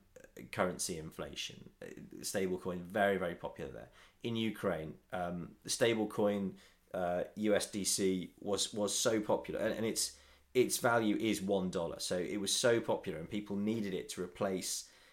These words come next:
the, uh, financial system that had been destroyed by the Russian invasion so badly that they were prepared to buy it for up to one dollar ten cents. Um, a-, and where,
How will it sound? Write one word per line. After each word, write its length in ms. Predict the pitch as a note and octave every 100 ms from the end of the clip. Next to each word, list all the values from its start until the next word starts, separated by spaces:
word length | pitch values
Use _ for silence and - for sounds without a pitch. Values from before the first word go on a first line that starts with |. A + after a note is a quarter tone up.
| _
the, 380 | F#2+ F2+ F2 E2+
uh, 160 | E2+ F2
financial 420 | - F#2+ F#2+ F#2
system 380 | - F#2 - F2
that 100 | D#2+
had 140 | F2 E2+
been 120 | F2+
destroyed 360 | - - G2+
by 160 | F2 E2+
the 60 | F2
Russian 280 | E2+ -
invasion 440 | E2+ F2+ E2+ - D2+
so 300 | - A#2+ A#2
badly 480 | G2+ G2 F#2 - - - - - -
that 300 | G2 F#2 - _ G#2+
they 160 | G2+
were 140 | G#2 G2
prepared 400 | G#2 G#2 F#2+ F#2
to 80 |
buy 240 | F2 F#2+ F#2
it 120 | -
for 140 | G2
up 160 | F2 -
to 300 | - F#2 D#2+ -
one 320 | F#2 F#2+ F#2
dollar 200 | F#2+ F2+
ten 260 | - F2 E2
cents. 440 | - - - - - - _ _ _ _ -
Um, 480 | F2+ F2 F2 E2+ F2 - -
a-, 120 | F#2+ -
and 220 | G#2 G2+ G#2
where, 520 | A2 G#2+ G#2 F#2+